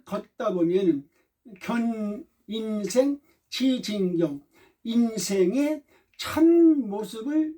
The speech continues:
볼 수 있고, 미담 성희처. 담백한 음식을 즐기고 고요한 곳을 산책하노라면 식, 심체,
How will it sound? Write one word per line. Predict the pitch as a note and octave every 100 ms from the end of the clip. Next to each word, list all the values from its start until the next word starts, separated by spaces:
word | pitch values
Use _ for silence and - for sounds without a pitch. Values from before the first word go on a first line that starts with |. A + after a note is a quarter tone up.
| _
볼 | G3+ G#3+
수 | G#3+ - D4+ D4 _ _ -
있고, | C4+ - - F#3 D3 - _ _ _ _ _ _
미담 | - A#3 B3 A#3+ A#3+ C#4 D#4 D4+ D4+ D#4+
성희처. | - - C4 C#4 A#3 F3+ - E3 C#3+ _ _ _ _ _
담백한 | - A#3 B3 A#3+ - - G#3 G#3+ E4+ -
음식을 | A#3 A#3+ - A#3 A3 G3+ F3+ F#3
즐기고 | - G3 G3+ F#3 G3 D#3+ - _ _ _ _
고요한 | - A3+ B3+ B3+ A#3+ G#3+ G#3+ G3+ G3
곳을 | F#3 F#3 G3+ F#3
산책하노라면 | F#3 D4 D4+ C#4+ C4 C4+ - _ - B3 A3+ F#3+ F3 B3 D4 C#4+ _ _ _
식, | - - D#4+ - _ _ _ _ _
심체, | - D#4+ D#4+ D4 C4 A#3 G#3+ - C4 C4+